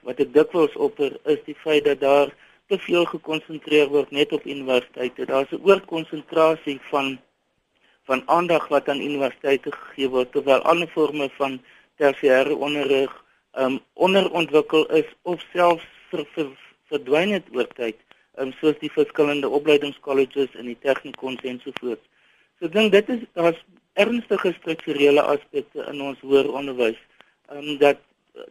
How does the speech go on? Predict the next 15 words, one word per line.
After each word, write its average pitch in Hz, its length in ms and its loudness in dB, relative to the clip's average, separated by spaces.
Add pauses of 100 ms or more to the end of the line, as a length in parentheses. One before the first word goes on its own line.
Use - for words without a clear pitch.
(160)
bestaande 170 520 2
universiteite 151 760 0
is 135 220 0 (100)
versadig, 147 540 2 (220)
dat 143 180 -4
die 139 100 -6
meeste 156 320 0
universiteite 139 640 -2
kan 156 180 -2
nie 170 100 0
meer 143 220 2
studente 127 540 -4
neem 123 300 -10
nie. 151 120 -18 (460)
Ehm, 135 340 -4